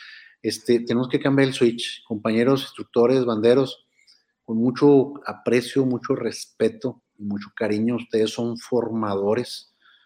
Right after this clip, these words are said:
ustedes son un ejemplo. Yo les pido, uno, sigan formando chavos, que ellos vean los valores en ustedes, los más fuertes, los más que les puedan servir.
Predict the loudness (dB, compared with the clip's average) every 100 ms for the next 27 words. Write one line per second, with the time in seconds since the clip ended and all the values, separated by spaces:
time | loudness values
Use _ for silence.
0 | _ -4 -4 2 4 4 2 -2 -2 -2
1 | -2 -2 0 -2 -2 2 2 0 _ _
2 | _ _ _ _ _ _ 2 6 6 4
3 | -6 0 6 8 8 6 -4 -16 _ _
4 | _ _ _ _ _ _ _ _ _ _
5 | _ _ _ _ 6 8 8 2 -8 -18
6 | -20 _ _ _ _ -2 4 6 6 2
7 | -2 -10 -20 _ _ -2 0 2 2 0
8 | -2 -4 -2 0 0 -2 -4 -2 2 2
9 | 4 2 2 0 0 0 2 0 -2 -6
10 | -8 -8 0 2 2 0 -10 -10 -6 -2
11 | -2 -4 0 0 2 -2 -2 -2 -2 -6
12 | -10 -6 -4 -4 -2 -2 0 -2 -4 -4
13 | -6 -8 -18